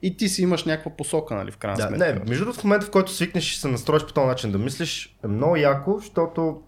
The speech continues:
Speaker 2: да кажем, за едното Q, едно тримесечие, ти си поставяш супер готини цели. Те не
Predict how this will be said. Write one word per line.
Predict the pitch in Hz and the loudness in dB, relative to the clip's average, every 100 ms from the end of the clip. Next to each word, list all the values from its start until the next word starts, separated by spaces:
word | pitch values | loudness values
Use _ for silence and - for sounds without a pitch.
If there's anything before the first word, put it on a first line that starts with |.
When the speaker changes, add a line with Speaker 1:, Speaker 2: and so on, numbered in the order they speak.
| - - | -20 -10
Speaker 2:
да | 127 | 0
кажем, | 147 139 131 | 2 4 4
за | 127 | 4
едното | 117 127 127 | 4 2 0
Q, | - 131 | -2 0
едно | 113 113 | 0 0
тримесечие, | 110 107 113 - - 131 | -2 -2 -2 -4 -6 -4
ти | 123 | -6
си | - | -12
поставяш | - 127 120 - - - - | -2 0 2 -2 -14 -20 -20
супер | - 120 | -6 -4
готини | 107 117 113 104 | 0 0 0 -2
цели. | - 113 110 160 226 - - - _ - | 0 0 0 -2 -4 -8 -20 -20 _ 4
Те | 165 185 - 101 | 6 6 2 -8
не | 127 131 143 | -6 -2 2